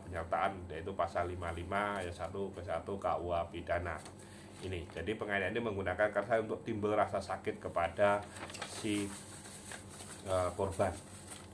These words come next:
Nah, selanjutnya pasal yang dikenakan lagi adalah pasal satu tujuh puluh K U H P atau pasal dengan kekerasan di muka umum. Yang mengakibatkan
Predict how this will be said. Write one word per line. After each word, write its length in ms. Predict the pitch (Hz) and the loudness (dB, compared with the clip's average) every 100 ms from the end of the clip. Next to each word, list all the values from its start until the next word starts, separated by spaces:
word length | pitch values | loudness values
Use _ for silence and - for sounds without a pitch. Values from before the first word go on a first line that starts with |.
| - - - - | -16 -14 -14 -10
Nah, 160 | 87 85 | -8 4
selanjutnya 480 | 110 110 107 143 | 6 6 6 6
pasal 320 | 151 135 139 123 | 8 8 8 8
yang 80 | |
dikenakan 320 | 120 117 120 120 131 | 4 4 6 6 4
lagi 140 | 143 | 6
adalah 160 | 123 120 | 6 8
pasal 400 | 120 139 151 151 | 6 8 10 10
satu 240 | 147 127 131 | 8 4 2
tujuh 320 | 127 117 104 | -2 -2 -4
puluh 240 | 101 117 131 | 0 0 4
K 160 | 104 | 6
U 80 | 104 | 8
H 80 | 98 | 6
P 160 | 120 | 6
atau 160 | 117 113 - - | 4 2 -2 -2
pasal 320 | 107 101 110 98 | 0 4 2 2
dengan 160 | 92 | -2
kekerasan 560 | 95 - 98 95 120 113 | -2 2 4 6 6 4
di 160 | 104 | 0
muka 320 | 95 90 95 101 | -2 2 4 4
umum. 240 | 101 90 80 - - - - - - - - | 2 0 -4 -14 -16 -16 -16 -14 -16 -12 -4
Yang 480 | 87 82 87 90 95 | 0 0 0 0 -2
mengakibatkan 960 | 95 95 92 - 90 92 - 117 120 | 0 2 0 -2 0 0 6 8 8